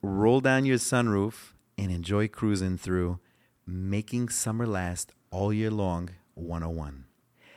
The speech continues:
Let's start by making a list of some of the summer stuff we do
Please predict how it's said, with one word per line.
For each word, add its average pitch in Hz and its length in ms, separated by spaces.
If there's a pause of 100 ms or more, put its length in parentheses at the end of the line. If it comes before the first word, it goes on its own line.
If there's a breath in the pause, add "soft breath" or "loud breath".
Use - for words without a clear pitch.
(160 loud breath)
Let's 101 160
start 110 240
by 98 80
making 101 320
a 90 60
list 90 300
of 82 80
some 90 180
of 85 60
the 82 60
summer 95 320
stuff - 300
we 95 80
do 82 380